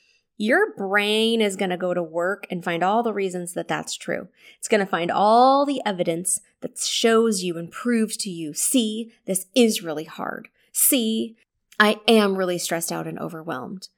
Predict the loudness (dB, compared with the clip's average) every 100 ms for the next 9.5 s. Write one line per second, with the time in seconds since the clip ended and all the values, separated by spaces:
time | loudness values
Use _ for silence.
0 | _ _ _ _ 2 4 2 0 2 4
1 | 2 -2 -2 -2 -4 -6 -6 -4 -4 _
2 | -10 -10 -10 -8 -6 -6 -8 -10 -8 -6
3 | -8 -10 -8 -8 -8 -12 -14 -4 -2 -2
4 | -4 -4 -4 -4 -4 -6 -10 -6 -6 -6
5 | -8 -12 -10 -6 -2 -2 -2 -6 -6 -8
6 | -10 -8 -8 -10 -10 -8 -6 -6 -8 _
7 | _ _ _ _ -12 -4 2 4 4 0
8 | -2 -2 -2 -6 -6 -4 -6 -4 -2 -2
9 | -2 -4 -6 -6 -10